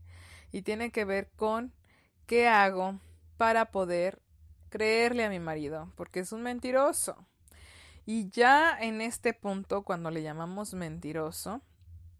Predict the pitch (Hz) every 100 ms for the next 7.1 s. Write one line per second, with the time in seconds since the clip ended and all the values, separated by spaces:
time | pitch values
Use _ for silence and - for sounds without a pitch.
0 | _ _ - 170 170 - 180 190 196 190
1 | - _ 185 180 170 _ - 226 226 208
2 | 180 175 - - - - - - - -
3 | - - 196 180 175 185 190 202 165 -
4 | - 214 196 - 139 - _ _ _ -
5 | - _ - 214 214 226 240 202 190 196
6 | 196 160 185 175 - 190 180 165 165 160
7 | 151